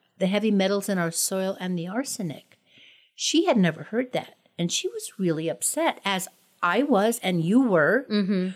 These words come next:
Speaker 1: when we found out. So I dug a tiny bit deeper into that. Christy, I think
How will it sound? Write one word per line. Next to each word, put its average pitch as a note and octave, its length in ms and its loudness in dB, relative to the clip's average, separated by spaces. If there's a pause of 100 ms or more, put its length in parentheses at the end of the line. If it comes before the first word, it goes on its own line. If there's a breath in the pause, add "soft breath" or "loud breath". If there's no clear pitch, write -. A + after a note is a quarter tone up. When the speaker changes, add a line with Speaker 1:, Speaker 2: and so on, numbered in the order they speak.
(120)
Speaker 1:
when G#3+ 220 4
we G#3 100 0
found G#3 400 0
out. C4+ 260 0
So A#3 220 -2
I A#3+ 80 0
dug C4 480 2 (680 soft breath)
a - 80 -20
tiny F4+ 260 0
bit F#3 220 0
deeper G#3+ 320 -4
into F3 260 -6
that. E3+ 300 -10 (420 soft breath)
Christy, C#4+ 400 2
I B3+ 160 0
think D4+ 240 2